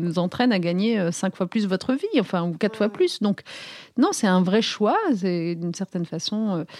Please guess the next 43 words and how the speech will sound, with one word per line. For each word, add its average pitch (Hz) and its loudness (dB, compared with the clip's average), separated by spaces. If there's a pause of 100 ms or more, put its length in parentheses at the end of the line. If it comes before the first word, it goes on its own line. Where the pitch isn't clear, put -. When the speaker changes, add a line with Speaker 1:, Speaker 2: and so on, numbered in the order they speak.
(460)
Speaker 1:
euh, 143 -4
dicté 170 -2
par, 160 -2
euh, 143 0
par, 160 -2
euh, 147 0
par 156 0
l'amour 196 6
de 180 2
l'intérêt 170 2
général 175 2
et, 156 2
et 175 2
du 160 -6
pays. 254 4
Donc, 196 2
euh, 175 4
ça, - -4
tout - -8
ça 359 4
doit 302 6
être 240 4
valorisé. 269 4
Donc, 277 0
je - -4
comprends 262 0
qu'il 262 2
y - 6
ait - 6
une 226 6
école 277 4
qui, 208 -4
euh, 185 0 (320)
voilà, 190 2
qui, 185 0
euh, 175 4
ait 185 4
un 185 4
statut 220 4
et 220 4
un 180 4
positionnement 185 2
particulier. 185 -4